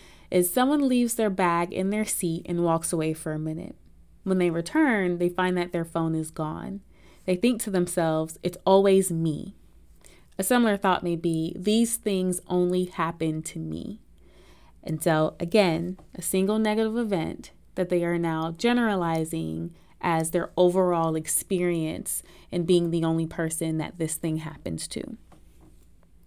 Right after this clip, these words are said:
Another cognitive distortion is known as mental filter. This is when we pick out a single negative detail and dwell on it so much that our view of reality becomes negative.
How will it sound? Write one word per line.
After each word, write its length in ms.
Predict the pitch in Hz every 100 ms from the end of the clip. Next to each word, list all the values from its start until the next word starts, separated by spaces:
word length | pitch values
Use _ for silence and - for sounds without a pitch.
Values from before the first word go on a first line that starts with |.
| - - - - - - - - - -
Another 360 | 196 226 294
cognitive 400 | 320 269 233 220
distortion 720 | 202 196 - 180 170 175 170 170
is 200 | 175 175
known 360 | 180 180 185
as 400 | - 170 165 170
mental 380 | 180 180 190 190
filter. 580 | - 165 156 - - 220 - - - - - - -
This 220 | - 240
is 120 | 311 269
when 120 | 240
we 120 | 220
pick 220 | 214 208
out 260 | 190 180 -
a 60 |
single 400 | 170 - 240 254
negative 460 | 240 220 208 208 190
detail 580 | 180 170 190 165 160 -
and 160 | 175 170
dwell 400 | 180 190 220 214
on 200 | 175 160
it 160 | 165 -
so 300 | - 208 214
much 400 | 196 165 - -
that 140 | 185
our 140 | 170
view 280 | 160 175 190
of 140 | 196 190
reality 500 | 180 165 165 165 165
becomes 580 | 165 - 165 156 156
negative. 680 | 180 160 147 143 - - -